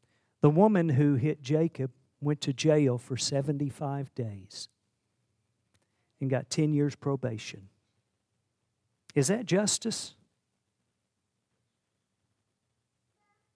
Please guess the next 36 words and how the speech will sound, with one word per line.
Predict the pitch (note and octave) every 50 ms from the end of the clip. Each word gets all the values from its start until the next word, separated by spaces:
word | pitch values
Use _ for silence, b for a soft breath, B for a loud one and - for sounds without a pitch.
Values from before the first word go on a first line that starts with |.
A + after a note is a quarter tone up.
| _ _ _ _ _ _ _ _ _ _ _ _ _ _ _ _ _ _ _ _ _ _ _ _
I | - D3
don't | G3+ B3 B3
know. | A3+ A3+ B3 A#3+ G3+ B2 _ _ _ _ _ _ _ _ _ _ _ _ _ _ _ _ _ _ _ _ _ _ _ _ _ _
The | - D3+
truth | - - A#3 B3 - -
is, | E3+ D#3 - -
I | - D#3 G3 A#3+
don't | C4 B3+ G#3
know | G3+ A#3
what | B3 B3 B3 - -
justice | - - C#3 A2 - - - - - G#2+ - -
is. | A2 F2+ F2 - - - - _ _ _ _ _ _ _ _ _
I | F#3+
mean, | F#3+
she's | F3 - - A3 G#3+ D#3+
a | E3 C3+
single | - - G#3 A3 G#3+ F3 D3+ C#3+
mom. | C#3+ E3+ A3 A#3+ G3+ - - F#2 - _ _ _ _ _ _ _ _ _ _ _ _ _ _ _ _ _ _ _ _ _ _ _ _ _ _ _ _ _ _ _ _
Is | F3 F#3+ F3
it | G#3+ F3
justice | C3 - D#3 D#3 D#3+ F#3 - - - G#3+ G3 -
to | - F3
take | D#3 - - D#3+ E3+ -
her | B2+ F3 F3+
away | E3+ D3 C3 C3+ D3
from | E3 - - E3 D3
her | C#3+ D3
child | B2+ - - B2 A#2+ C3 D3 E3+ -
for | - C#3+
ten | - - D3+ C#3+ C#3 C#3
years | C3+ C#3 D3+ E3 - -
and | C#3+ -
put | D#3+ D#3
her | D#3
in | D#3 D3+ C3
prison | - - D3 D#3+ - G3+ G3+ F#3